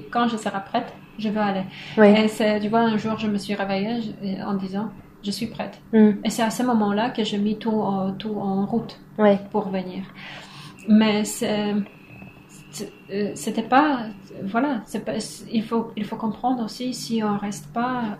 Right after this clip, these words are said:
Speaker 1: euh, dans le pays d'origine,
Speaker 2: Mm.
Speaker 1: même, mais je sais pas si c'est bien dit. Je pense que c'est, je peux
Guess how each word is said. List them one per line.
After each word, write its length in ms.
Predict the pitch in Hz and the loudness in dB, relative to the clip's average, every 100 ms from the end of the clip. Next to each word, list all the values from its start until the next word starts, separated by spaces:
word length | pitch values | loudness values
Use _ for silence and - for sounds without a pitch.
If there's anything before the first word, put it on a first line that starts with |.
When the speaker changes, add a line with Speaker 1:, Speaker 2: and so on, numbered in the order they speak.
| 196 | -4
Speaker 1:
euh, 440 | 196 190 190 196 98 - - - - - - - - - - - - | -4 -2 -2 -2 -4 -6 -14 -20 -20 -16 -12 -12 -4 -4 -4 -12 -4
dans 180 | 196 214 | 0 2
le 100 | 208 | 0
pays 340 | 202 208 214 202 | -2 -2 0 0
d'origine, 760 | 190 185 196 190 214 247 262 - | 0 0 -2 0 0 0 -2 4
Speaker 2:
Mm. 260 | 220 202 - - | 4 4 0 2
Speaker 1:
même, 260 | 240 269 240 | 8 10 8
mais 240 | 233 226 226 220 - - - | 4 2 0 -4 -10 -16 -10
je 80 | |
sais 140 | 233 269 | -4 0
pas 120 | 262 | 2
si 160 | 262 214 | 0 -2
c'est 140 | 214 | -2
bien 280 | 190 214 202 | 0 2 2
dit. 360 | 196 202 214 214 | 2 0 -2 -2
Je 80 | 226 | -2
pense 260 | 233 247 - | 2 0 0
que 100 | 233 | -4
c'est, 340 | 226 208 - 196 202 208 | -2 -2 -4 -8 -4 -4
je 100 | 208 | -4
peux 300 | - 208 | -2 -2